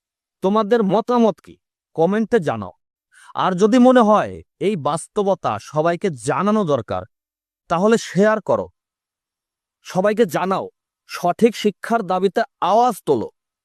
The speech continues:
ভালো থাকবেন, সুস্থ থাকবেন, নিজের খেয়াল রাখবেন।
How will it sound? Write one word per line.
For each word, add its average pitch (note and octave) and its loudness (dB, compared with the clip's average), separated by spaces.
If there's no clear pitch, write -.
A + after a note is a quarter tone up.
ভালো C#3+ 0
থাকবেন, G3+ 2
সুস্থ - -2
থাকবেন, A#2 -2
নিজের C#3+ 0
খেয়াল F#3+ -2
রাখবেন। F3+ 0